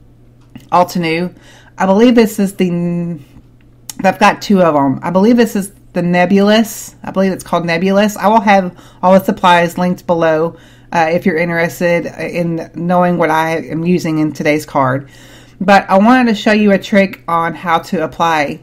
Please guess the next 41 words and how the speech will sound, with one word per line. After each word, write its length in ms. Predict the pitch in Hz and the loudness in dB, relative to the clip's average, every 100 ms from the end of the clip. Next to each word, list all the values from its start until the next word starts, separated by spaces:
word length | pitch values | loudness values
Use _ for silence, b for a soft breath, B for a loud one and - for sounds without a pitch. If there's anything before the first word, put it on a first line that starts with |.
| - | -2
these 220 | 180 175 | 0 0
big 180 | 185 160 | -2 0
washi 360 | 160 156 202 | 0 0 -2
tapes 360 | 196 196 185 - | 0 0 -2 -6
to 160 | - 175 | -2 -2
a 40 | |
card 280 | 170 170 175 | 0 -2 -2
front. 360 | - 226 226 - B B B B B - | -2 -2 -2 -8 B B B B B -4
And 480 | 196 190 190 190 - | 0 2 2 0 -6
I 80 | - | -14
have 240 | 175 214 214 | -2 -2 0
to 80 | |
give 240 | 208 208 202 | 0 0 2
all 180 | 170 185 | 2 2
the 100 | 196 | -2
credit 460 | - 202 190 135 | -2 0 0 -2
to 580 | - 202 180 180 180 - | -4 0 2 2 0 -4
my 320 | - 180 175 175 | -8 -4 -2 -2
fellow 380 | - 185 185 | 0 2 2
friend 320 | 180 190 185 180 | 0 0 0 -2
and 80 | |
card 260 | - 175 175 | -2 -2 -2
maker, 560 | 175 165 - 175 170 - | -4 -6 -2 -2 -2 -4
Lori 360 | 170 180 180 | 0 2 2
Willison. 760 | 180 160 165 180 - 240 269 - - - - - - - B B B | 0 0 0 0 2 6 4 2 -18 -20 -20 -20 -20 -20 B B B
I 140 | - 196 | -2 2
am 300 | 214 214 208 | 4 4 2
pretty 300 | - 254 285 | 2 4 4
sure 260 | - 233 | 2 -2
she 180 | 208 - | -2 -2
did 160 | 226 220 | 0 0
a 80 | 196 | 0
video 400 | 202 214 208 202 | 0 0 2 2
on 240 | 202 202 | 2 2
this, 280 | 208 208 202 | 2 0 -2
but 440 | 180 180 175 170 - - | -4 2 2 0 -12 -20
for 400 | - - - 185 | -20 -12 0 2
when 260 | 180 196 | 2 2
I 200 | 196 185 | 2 2
saw 420 | 214 - 214 220 214 | -2 2 4 4 2
it, 180 | - | -2